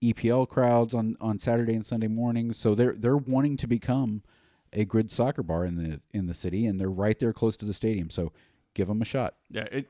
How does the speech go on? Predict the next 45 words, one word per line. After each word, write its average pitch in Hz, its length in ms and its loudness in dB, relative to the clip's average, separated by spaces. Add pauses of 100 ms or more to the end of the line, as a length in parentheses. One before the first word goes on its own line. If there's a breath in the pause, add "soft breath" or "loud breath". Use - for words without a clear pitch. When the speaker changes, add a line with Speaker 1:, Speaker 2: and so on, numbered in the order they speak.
(200)
Speaker 1:
And 127 100 6
Speaker 2:
is 135 60 8
Speaker 1:
Punks 175 260 8
have 143 80 4
had 139 120 6
a 110 60 2
couple 120 260 2
other 98 140 0
watch 85 260 -6
parties 76 220 -10
there, 80 120 -8
Speaker 2:
Yeah, 107 120 -2
Speaker 1:
so 95 80 0
it's 92 80 0
Speaker 2:
and 123 80 -2
Speaker 1:
been 147 80 8
Speaker 2:
it 143 80 4
Speaker 1:
cool. 139 100 8
Speaker 2:
is, 165 140 -2
it 156 100 2
is 165 140 -2
worth 143 180 -2
saying 120 220 -4
too. 117 260 -2 (400 soft breath)
Punks 135 300 0
are 127 60 2
joining 113 340 -4
us 110 160 -4
for - 160 -8
this 107 180 -6
first 113 300 -8
tailgate. 107 420 -2
Speaker 1:
Yeah. 156 200 2 (260)
Speaker 2:
It, 113 180 -2
it's 110 160 -6
a 101 60 -6
convenience 113 640 -2
thing. 110 380 -6 (180)
They 110 140 -6
may 113 160 -4
or 113 80 -6
may 113 120 -6
not 107 240 -4
later 110 240 -4
on. 107 220 -6